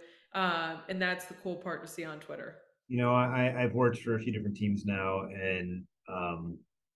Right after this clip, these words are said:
Speaker 2: and you know this a-, as a fan, there,
Speaker 1: Yeah.
Speaker 2: there are, every, every fan base has passion and everything.
Speaker 1: Absolutely.
Speaker 2: I, I have never encountered something quite like how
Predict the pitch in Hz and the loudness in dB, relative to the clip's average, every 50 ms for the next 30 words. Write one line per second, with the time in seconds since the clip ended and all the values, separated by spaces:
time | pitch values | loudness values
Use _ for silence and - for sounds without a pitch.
0 | _ _ 110 117 120 127 139 139 127 113 104 92 98 95 90 - - 92 92 95 | _ _ 2 4 6 6 6 6 6 6 6 6 4 4 2 2 0 0 0 0
1 | 92 101 98 90 87 92 85 - - 98 98 98 95 92 92 85 85 87 110 107 | 0 0 -2 -2 -2 -4 -6 -6 -6 -4 -4 -2 -2 -2 -4 -6 -4 0 2 4
2 | 107 107 110 113 123 123 117 110 104 101 98 95 95 92 - _ _ _ _ _ | 4 6 8 8 8 8 8 6 6 6 4 2 2 2 -2 _ _ _ _ _
3 | _ - 147 151 151 151 156 139 127 123 147 143 139 127 107 120 120 113 107 104 | _ 6 6 6 8 8 6 6 8 8 8 8 8 6 4 4 4 4 4 4
4 | 104 98 95 87 - - - - - - 101 95 95 - - 98 92 87 - - | 4 2 0 -2 -6 -10 -16 -12 -4 -2 0 0 0 -2 -2 -2 -2 -2 -2 -6
5 | - 85 85 85 - _ 92 92 92 92 90 - 98 95 92 - - - - - | -10 -12 -16 -20 -14 _ -6 -2 0 0 0 -2 -2 -4 -4 -4 -6 -10 -14 -20
6 | - - - - - 113 117 113 117 120 120 117 110 104 127 131 117 120 123 123 | -20 -20 -12 -4 0 2 2 2 4 4 4 4 4 4 6 6 6 6 6 6
7 | 123 117 127 123 120 117 113 113 107 110 110 110 110 110 107 104 - 110 104 98 | 6 6 8 8 6 6 6 4 2 2 2 2 2 2 0 0 0 0 0 0
8 | 98 104 101 101 98 - - - - 107 107 107 107 104 107 107 104 107 104 101 | 0 0 0 0 0 -2 -4 -2 0 2 2 4 2 2 0 0 2 4 4 4
9 | 98 - - - - - - - - 110 107 104 104 101 101 101 95 | 2 0 -2 -8 -10 -8 -6 -2 2 4 6 6 6 6 4 2 -2